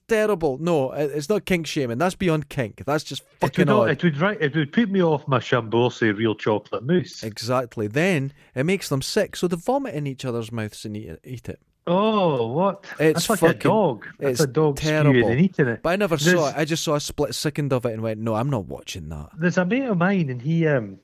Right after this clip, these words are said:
Speaker 2: when he was a school kid, he'd go up to one of his pals,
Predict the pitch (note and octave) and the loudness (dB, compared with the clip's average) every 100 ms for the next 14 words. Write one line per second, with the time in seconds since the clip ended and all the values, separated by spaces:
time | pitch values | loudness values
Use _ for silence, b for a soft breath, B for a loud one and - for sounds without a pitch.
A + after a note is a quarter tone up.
0 | _ _ _ - - C3+ C#3 G3+ F3 B2 | _ _ _ -20 -8 -2 2 2 2 -2
1 | - - D3 E3 C#3+ - - F#2 E2+ - | -6 0 4 4 2 -4 -4 -2 -2 -4
2 | _ B B B _ C3+ A#2 C#3+ C#3+ C3+ | _ B B B _ -4 2 0 0 0
3 | A#2+ A#2 G#2+ G#2 - B2+ A2+ F#2 E2+ - | 2 2 -2 -4 -2 2 4 2 -2 -12